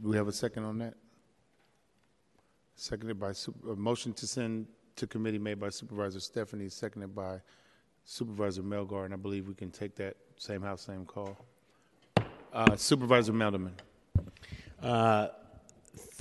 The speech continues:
Speaker 2: thank you, uh, Supervisor Walton. I want to, um, thank, uh, uh, Supervisor Stefani for what I think is an elegant, uh, solution to, uh, to this conundrum. I think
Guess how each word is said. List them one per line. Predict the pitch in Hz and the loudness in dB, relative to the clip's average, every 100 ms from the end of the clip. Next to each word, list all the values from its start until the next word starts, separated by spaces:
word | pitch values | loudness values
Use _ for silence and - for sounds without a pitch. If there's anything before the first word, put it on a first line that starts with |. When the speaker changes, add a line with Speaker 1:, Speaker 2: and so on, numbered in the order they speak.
| - - | -18 -6
Speaker 2:
thank | - 98 - | -2 0 0
you, | 107 101 | -2 0
uh, | 104 101 101 101 | 0 0 0 -2
Supervisor | 95 - 101 104 98 | -4 -6 -2 -2 0
Walton. | 95 101 104 101 | 2 2 0 -4
I | - 113 | 2 6
want | 113 113 - | 6 6 2
to, | - 120 110 107 104 104 101 | 0 2 2 4 2 0 2
um, | 101 101 98 98 95 - | 2 2 2 0 -2 0
thank, | 104 98 - - | 2 2 -2 -2
uh, | 101 98 95 95 95 90 - | 2 2 2 0 -2 -6 -12
uh, | 110 101 95 | -10 -8 -8
Supervisor | - 98 98 92 | -8 -4 -4 -2
Stefani | - 101 107 | -2 -2 -2
for | 98 | -2
what | 101 95 | 0 0
I | |
think | 87 92 | 0 -2
is | 95 90 | -2 -2
an | 90 90 | -4 -4
elegant, | 104 101 95 95 92 - | -4 -2 0 -2 -6 -8
uh, | 98 95 95 95 95 95 - 107 | -6 -2 -2 -2 -2 -2 -4 -6
solution | - 110 104 - 110 110 | -4 0 0 -2 -2 -2
to, | - 104 98 - | -2 -2 -2 -6
uh, | 90 | -8
to | 110 | -4
this | 104 - | -4 -4
conundrum. | - 104 113 139 151 | 0 2 4 4 4
I | 135 | 4
think | 151 143 | 4 2